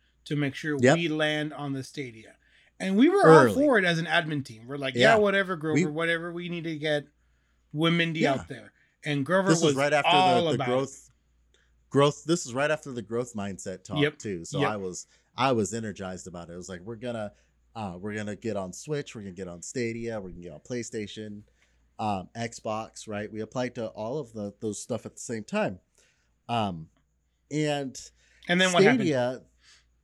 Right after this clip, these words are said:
Speaker 2: Stadia got back to us. "Oh, you know, we're not, we're not looking for this type of game for our service. We, we'd like to establish, uh,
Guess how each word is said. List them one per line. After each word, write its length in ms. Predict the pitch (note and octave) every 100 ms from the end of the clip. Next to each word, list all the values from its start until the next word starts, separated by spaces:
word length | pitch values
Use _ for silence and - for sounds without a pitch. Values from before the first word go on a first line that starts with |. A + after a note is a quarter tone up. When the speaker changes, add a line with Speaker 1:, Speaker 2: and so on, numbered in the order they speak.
| _ _
Speaker 2:
Stadia 460 | - - G3 A3+
got 220 | C#3+ C3+ B2+
back 180 | C3 C3
to 100 | B2
us. 120 | -
"Oh, 340 | D#3 E3 D3+ B2+
you 80 | C#3+
know, 100 | C#3
we're 140 | C3 F3
not, 260 | F#3 - _ _ _ -
we're 100 | D#3+
not 220 | A3+ C#3
looking 280 | E3+ - D#3
for 240 | - B2
this 220 | G#2+ A2
type 260 | - A#2+ A2
of 120 | G2
game 260 | F2 A2 G2+
for 180 | - F#2
our 120 | F#2
service. 840 | - D#3+ D3 C#3+ C#3 C3+ - - _ _ _ -
We, 200 | B2+ B2+
we'd 240 | A#2+ B2+
like 200 | C3 B2+
to 300 | - A#2+ G#2+ G2+
establish, 720 | A2 - A#2+ A#2 A#2 G#2+ - -
uh, 440 | A2 G#2 F#2+ E2